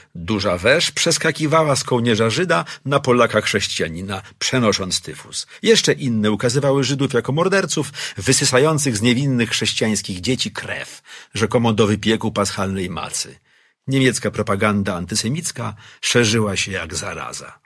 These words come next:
Nigdy nie rozmawialiśmy nawet, nie napomykaliśmy o tych afiszach. Tego rodzaju obrazki stanowiły po prostu część naszego życia. Nic nie mogliśmy na to poradzić.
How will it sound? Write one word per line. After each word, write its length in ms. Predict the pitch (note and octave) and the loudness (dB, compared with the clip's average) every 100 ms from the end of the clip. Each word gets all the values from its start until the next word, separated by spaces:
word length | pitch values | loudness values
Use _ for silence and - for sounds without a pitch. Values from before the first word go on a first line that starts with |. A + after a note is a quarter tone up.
| _ _ _ _ _ _ _ _ _ _ _ _ | _ _ _ _ _ _ _ _ _ _ _ _
Nigdy 520 | C3+ A#2 G2 G2 F#2+ | 2 2 0 -2 -2
nie 160 | A2 G#2 | -2 0
rozmawialiśmy 720 | G2+ G2+ G#2 G#2 F2+ - F#2 | 0 0 0 0 -2 -4 -6
nawet, 440 | F#2 F#2 F#2 F2 - _ _ _ | -6 -6 -8 -10 -18 _ _ _
nie 180 | G2 G#2 | 0 2
napomykaliśmy 1160 | G#2 G#2 G#2 G2 G2 F#2+ D3 C#3 F2 - D#2+ D2+ | 2 0 -2 -2 -2 -2 -4 -2 -2 -4 -6 -14
o 120 | - | -14
tych 200 | - - | -14 -14
afiszach. 680 | - - - - - - _ _ - | -16 -12 -10 -10 -14 -20 _ _ -2
Tego 300 | A2+ F#2+ F2 | 0 0 0
rodzaju 440 | A#2+ B2+ D3+ - | 0 0 0 0
obrazki 520 | A#2 A2 A2+ - C#3+ | 0 0 -2 -4 -6
stanowiły 500 | - D3 D3 D3+ D#3 | -6 -4 -4 -4 -4
po 120 | D3 | -4
prostu 340 | C#3+ D3 C#3+ D3 | -2 -4 -4 -6
część 500 | - D3+ C#3+ - - | -4 -2 -2 -4 -2
naszego 380 | C#3+ D3 D#3 D3 | -4 -2 -2 -2
życia. 380 | E3+ - G#2+ G2+ - - | -4 -2 -4 -6 -14 -8
Nic 280 | A2 D3+ - | -4 -4 0
nie 100 | C#3+ | 2
mogliśmy 460 | D3 B2+ C3 - C#3+ | 2 2 0 -2 -2
na 120 | C#3 | -2
to 120 | C#3+ | -2
poradzić. 640 | C#3 E3 E3+ - - - | -2 -2 -4 -6 -12 -16